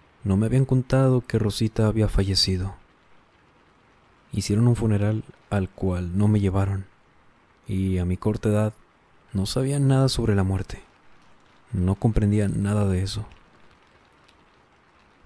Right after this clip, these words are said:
Recuerdo que un día de esos estaba fuera de mi casa, la cual estaba ubicada al final de un gran terreno. Quedaba a la orilla de un gran barranco,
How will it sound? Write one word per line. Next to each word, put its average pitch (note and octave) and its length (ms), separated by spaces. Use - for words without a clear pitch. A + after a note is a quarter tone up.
Recuerdo G2 760
que F2+ 160
un G#2+ 200
día C3+ 180
de A#2+ 160
esos A2 480
estaba A#2+ 400
fuera B2 240
de G#2+ 80
mi G2 100
casa, - 380
la F2+ 220
cual F#2 480
estaba G2 340
ubicada B2 580
al A2+ 80
final A2 400
de A2+ 80
un A2 160
gran G#2+ 180
terreno. F2+ 480
Quedaba F2+ 300
a - 20
la F2+ 80
orilla G2 400
de F#2 140
un G2+ 160
gran G#2 200
barranco, G2+ 560